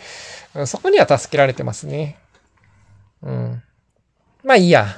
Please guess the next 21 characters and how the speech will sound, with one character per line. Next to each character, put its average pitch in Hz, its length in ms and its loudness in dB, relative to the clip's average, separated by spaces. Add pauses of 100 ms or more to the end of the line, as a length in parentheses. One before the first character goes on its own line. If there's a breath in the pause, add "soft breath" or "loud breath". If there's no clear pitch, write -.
と 202 80 0
い 175 60 4
う 156 40 0
こ 165 80 6
と 156 120 4
で、 135 240 -2 (500 loud breath)
な 156 120 -2
ん 147 80 -2
か、 127 280 2 (920 loud breath)
過 196 120 -2
去、 156 120 -4
現 151 240 0
在、 135 180 2
未 143 160 -2
来 139 160 4
の 131 100 0
お - 40 -6
話 139 260 -4
と 139 80 -2
か 127 160 0
は、 117 220 -2